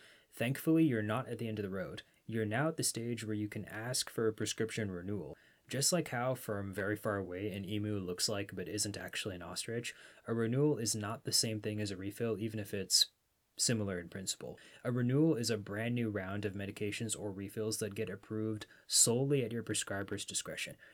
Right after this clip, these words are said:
You can ask for a renewal when you visit or call your doctor, but you can also have the pharmacy send that request on your behalf. Sometimes your provider can have strict rules on how he or she manages renewals.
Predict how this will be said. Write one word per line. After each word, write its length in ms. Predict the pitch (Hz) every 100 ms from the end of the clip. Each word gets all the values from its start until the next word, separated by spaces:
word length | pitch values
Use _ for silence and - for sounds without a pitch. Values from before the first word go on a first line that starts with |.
| -
You 140 | 123
can 160 | 127 120
ask 480 | 107 127 156 - -
for 220 | 139 127
a 40 |
renewal 480 | 113 110 110 113 110
when 160 | 104 104
you 140 | 104
visit 380 | 95 104 110 104
or 180 | 98 90
call 240 | - 107
your 140 | 101
doctor, 420 | 98 92 - 123 117
but 160 | 110
you 80 | 113
can 160 | 131 113
also 280 | 120 143
have 200 | - 110
the 60 | 104
pharmacy 500 | - 95 98 - 92
send 260 | - 95 98
that 140 | 92
request 420 | 92 - 95 -
on 100 | 104
your 120 | 92
behalf. 420 | 92 - 67 67 - - _ _
Sometimes 580 | - 139 143 165 175 147
your 100 | 131
provider 460 | 123 107 104 107 107
can 160 | 107
have 260 | - 104 98
strict 300 | - 120 113
rules 320 | 104 110 107
on 100 | 101
how 300 | 101 107 101
he 160 | - 120
or 80 |
she 220 | 117 - 104
manages 500 | 98 107 101 98 87
renewals. 480 | 98 87 80 -